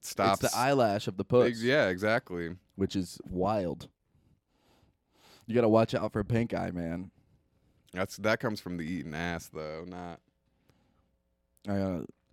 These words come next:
Speaker 2: all right, so we're, um, we're a little over thirty minutes in here, and I like to, at thirty minutes in, I have this Taco Bell cup, and it's got a bunch of questions in it. And so what
Speaker 1: Get
Speaker 2: I'm gonna
Speaker 1: ten percent off your next order at Taco Bell.
Speaker 2: No, it's
Speaker 1: Duke Watson.
Speaker 2: No, but
Speaker 1: <laughs>
Speaker 2: ev-,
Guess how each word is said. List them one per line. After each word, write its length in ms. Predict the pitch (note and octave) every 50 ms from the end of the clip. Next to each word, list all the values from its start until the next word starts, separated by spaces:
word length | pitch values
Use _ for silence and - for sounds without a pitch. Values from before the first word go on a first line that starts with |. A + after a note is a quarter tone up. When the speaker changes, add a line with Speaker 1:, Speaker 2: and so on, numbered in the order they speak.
| - - - - - -
Speaker 2:
all 120 | - B2+
right, 260 | C3 B2 G#2+ F#2+ F2+ -
so 160 | - - C#3
we're, 280 | C3+ C#3 E3+ F#3+ F#3 F3
um, 280 | D#3 C#3+ C3 A#2+ G#2 - _
we're 140 | - C#3 D#3
a 40 | D#3+
little 220 | D#3 F3+ G3 G3
over 160 | F#3+ F3 D#3 C#3
thirty 300 | - - C3 C3 C3 A#2
minutes 280 | G2+ G2+ G2+ G#2 -
in 140 | G#2+ G2+ G2+
here, 240 | A2+ A2+ G#2+ G#2+ G#2+
and 140 | D#2 F2+ F#2
I 60 | F#2
like 320 | F#2+ G2+ G#2 G#2 - - -
to, 280 | - A#2+ G#2+ G2+ F#2+
at 100 | F2+ F2+
thirty 180 | - A2+ A#2 B2+
minutes 220 | A#2+ A2 G#2 -
in, 120 | A2+ G#2+ G#2
I 60 | G#2+
have 100 | G#2+ G#2+
this 160 | A#2 A2+ -
Taco 320 | - - A2 F#2+ - G#2+ G2+
Bell 180 | G2 G#2 G#2+
cup, 340 | G2+ - G2+ F2 F2+ - -
and 100 | - G2
it's 120 | G2 - -
got 140 | D3 D3
a 40 | C#3+
bunch 200 | A#2 A#2+ A#2 -
of 60 | G#2+
questions 520 | - - A#2+ G#2 G2+ - - F2+ F2+ F2+ F#2
in 100 | F#2+ F#2+
it. 180 | F2+ E2+ - - - - - - - - - _ -
And 80 | G2+ G#2+
so 200 | - B2+ B2 B2+
what 80 | C#3+
Speaker 1:
Get 40 | D3+
Speaker 2:
I'm 40 | D3
gonna 100 | C#3 C#3 C#3
Speaker 1:
ten 40 |
percent 300 | D#3 D3 - E3 D3 C#3+
off 180 | D3 C#3 A#2 -
your 80 | A#2 A2+
next 240 | A2 A2+ A2 - -
order 220 | B2+ A2+ G#2 G#2+
at 60 | -
Taco 320 | - B2 A#2 A2 - A#2 G#2
Bell. 320 | G2 G2+ F#2 E2+ E2 D#2+ F#2
Speaker 2:
No, 280 | A2 A#2+ B2 A#2 G#2 -
it's 180 | A2+ G#2 - -
Speaker 1:
Duke 240 | - B2+ B2+ B2 A#2+
Watson. 480 | B2+ A2 G2+ G2 - - F#2 E2+ D#2+ E2
Speaker 2:
No, 240 | - B2 C3+ D3+ F3
but 160 | E3 F3+ - - - _ _
Speaker 1:
<laughs> 80 | B2 B2 - F3 E3 - - D#3+ C#3 - C3+ C3+ A#2+ - - - - - D#3
Speaker 2:
ev-, 320 | C#3+ D#3+ D#3+ E3 G#3 F#3+